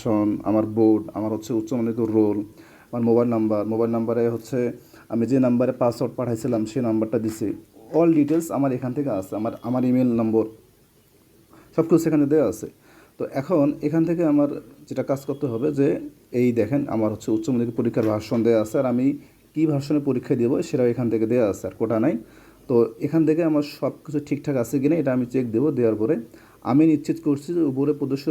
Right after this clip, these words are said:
তথ্যাবলী সঠিক এবং স্বহস্তে পূরণকৃত। তো এটার উপরে টিক মার্ক দিতে হবে, টিক মার্ক দিয়ে নিশ্চিত করুন যে অপশনটা আছে এটার উপরে একটা ক্লিক করতে হবে। যেহেতু আমার সব কিছু ঠিকঠাক আছে, তো আমি এখন নি-, এই নিশ্চিত করুনের উপরে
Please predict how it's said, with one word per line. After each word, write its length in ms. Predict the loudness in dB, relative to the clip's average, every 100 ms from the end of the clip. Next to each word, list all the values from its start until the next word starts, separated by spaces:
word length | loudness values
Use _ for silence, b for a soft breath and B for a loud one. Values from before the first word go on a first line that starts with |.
| -2
তথ্যাবলী 360 | -4 -4 -2 -2 -2
সঠিক 280 | 0 0 2
এবং 140 | 2 0 0
স্বহস্তে 440 | -2 0 -2 -4 -2
পূরণকৃত। 420 | 0 0 0 -4 -8 b b b -10
তো 40 | -10 -10 -12 -2
এটার 160 | 2 2
উপরে 140 | 2 2
টিক 140 | 2 2
মার্ক 140 | 2 0
দিতে 140 | -2 -2
হবে, 140 | -2 -2 B B _ -2
টিক 140 | 0 2
মার্ক 140 | 2 2
দিয়ে 120 | 2 2
নিশ্চিত 240 | 0 -2 -2
করুন 160 | -2 0
যে 40 | 0
অপশনটা 320 | -2 -2 0 0
আছে 140 | 0 -2
এটার 140 | 0 0
উপরে 120 | -2 -2
একটা 140 | -4 -8 -4
ক্লিক 200 | -2 0
করতে 160 | -2 -2
হবে। 120 | -4 0
যেহেতু 180 | 0 2 2
আমার 120 | 0
সব 80 | -4 -4
কিছু 140 | -4 -4
ঠিকঠাক 280 | -2 0 0
আছে, 140 | -2 -4 -6 B B B B
তো 40 | 0 2
আমি 120 | 4 2
এখন 140 | 0 0
নি-, 160 | 0 2 2
এই 80 | 2
নিশ্চিত 220 | 0 -4 -4
করুনের 220 | -2 -2
উপরে 120 | 0